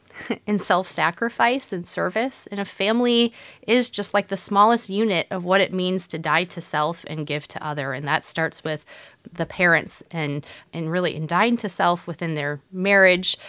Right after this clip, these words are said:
and caring for the other person more than themselves. But then also as they have children, <laughs> to show what that looks like. I mean, we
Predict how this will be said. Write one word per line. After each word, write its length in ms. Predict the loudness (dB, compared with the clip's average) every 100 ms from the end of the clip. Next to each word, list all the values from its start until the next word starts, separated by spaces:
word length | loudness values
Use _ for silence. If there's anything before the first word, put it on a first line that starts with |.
| -20 -10
and 160 | -10
caring 420 | -10 2 6 6 4
for 140 | -2
the 120 | -4
other 160 | -4 -6
person 380 | -4 -4 -2 -4
more 200 | -2 -2
than 120 | -4
themselves. 640 | -2 -2 0 0 0 -4
But 160 | -4 -2
then 160 | -2 0
also 440 | 0 2 2 0 -4 -20 -8
as 160 | -2 0
they 380 | 2 2 2 -6 _
have 260 | -2 -2 -2
children, 560 | -2 -2 0 -4 -4 -16 _ _ -20 -6
<laughs> 320 | -6 -6 _
to 100 | -8
show 180 | 0 4
what 140 | 4
that 180 | 4 0
looks 260 | 0 -4 -4
like. 220 | -4 -4
I 60 | -6
mean, 160 | -4
we 140 | -4